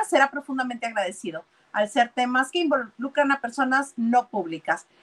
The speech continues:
Yo creo que se refiere a su hijo, porque si habla de Fernando, su ahora ex marido,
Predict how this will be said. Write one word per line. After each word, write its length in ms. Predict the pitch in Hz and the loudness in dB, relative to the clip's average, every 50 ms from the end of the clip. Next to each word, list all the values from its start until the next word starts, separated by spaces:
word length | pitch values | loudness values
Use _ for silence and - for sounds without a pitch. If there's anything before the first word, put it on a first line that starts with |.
| _ _ _ - | _ _ _ -2
Yo 80 | 587 - | 0 2
creo 160 | - 403 277 | 2 2 2
que 60 | 302 | 0
se 140 | 294 - 262 | 0 0 2
refiere 300 | 233 226 220 - 202 190 | 0 0 0 2 2 2
a 80 | 202 - | 2 0
su 140 | - 226 269 | -2 -4 -4
hijo, 220 | 277 - 277 202 | -4 -4 -6 -6
porque 380 | - - 208 202 - - 208 208 | -4 -6 -6 -6 -8 -10 -10 -8
si 360 | - 220 214 208 208 214 220 | -6 -4 -2 0 2 8 10
habla 320 | 208 233 233 254 269 262 | 10 10 10 8 6 4
de 80 | 240 233 | 4 2
Fernando, 680 | - - 196 - 196 214 226 220 220 214 226 254 302 - _ _ _ _ _ _ _ | 2 2 2 4 8 8 8 8 8 4 -2 -2 -4 -4 _ _ _ _ _ _ _
su 760 | - - - 233 214 214 196 196 190 185 180 175 170 170 170 170 | -14 -10 -10 -8 -6 -6 -6 -6 -6 -6 -6 -6 -4 0 4 4
ahora 360 | 165 170 175 180 196 196 185 | 6 6 6 4 2 2 0
ex 260 | 175 165 - - - | 0 -4 -6 -10 -10
marido, 540 | 185 185 180 180 180 202 196 190 233 285 - | -4 -2 0 0 0 -2 -4 -4 -6 -8 -8